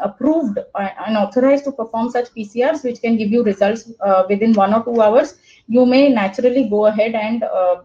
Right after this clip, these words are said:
uh, perform the P C R and then decide to take this patient up for surgery,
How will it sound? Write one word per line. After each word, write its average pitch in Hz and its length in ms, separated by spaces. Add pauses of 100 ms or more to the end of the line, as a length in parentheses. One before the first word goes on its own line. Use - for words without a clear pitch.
(100)
uh, 185 220
perform 214 420
the 208 80
P 202 160
C 226 200
R 254 100
and 262 160
then 240 200
decide 208 400
to 220 200
take 196 260
this 208 160
patient 190 380
up 196 240
for 202 100
surgery, 202 540